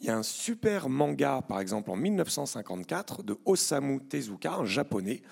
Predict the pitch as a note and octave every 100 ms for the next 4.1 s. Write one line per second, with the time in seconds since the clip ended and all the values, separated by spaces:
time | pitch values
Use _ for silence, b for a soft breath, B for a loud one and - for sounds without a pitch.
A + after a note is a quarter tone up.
0 | B B B B - C3 D#3+ - C4 F3
1 | A2 G2+ F#2+ - _ - - - G3 C3
2 | - E3 E3+ A2 F2+ - - _ _ B
3 | B B B B - - - D3 D#3+ G#3+